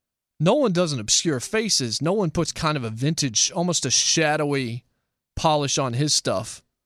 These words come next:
that almost makes it look grainy. And Fincher is incredibly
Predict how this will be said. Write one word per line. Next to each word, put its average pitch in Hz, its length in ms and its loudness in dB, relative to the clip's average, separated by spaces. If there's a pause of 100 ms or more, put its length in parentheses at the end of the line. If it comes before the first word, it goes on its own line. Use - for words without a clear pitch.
(600)
that 139 80 2
almost 170 320 2
makes 156 220 0
it - 80 -6
look 120 160 -4 (200)
grainy. 135 720 -2
And 135 200 -2
Fincher 175 560 0
is 147 260 -2
incredibly 147 800 -4